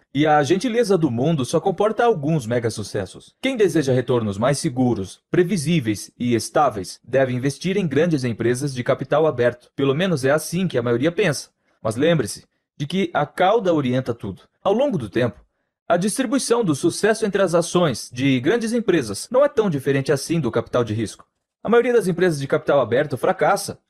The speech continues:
Algumas se saem bem, outras se tornam vencedoras extraordinárias,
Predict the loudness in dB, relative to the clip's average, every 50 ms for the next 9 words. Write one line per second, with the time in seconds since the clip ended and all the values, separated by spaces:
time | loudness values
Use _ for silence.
0 | _ _ -2 0 0 0 0 0 -2 -2 -2 -4 -2 0 0 2 2 2 2 2
1 | 2 2 0 0 0 0 0 0 -2 -4 -4 -4 -2 0 0 2 2 0 -2 -4
2 | -4 -2 -2 -2 0 2 2 2 2 0 0 0 0 2 2 2 2 0 0 2
3 | 0 0 -2 -4 -10 -12 -18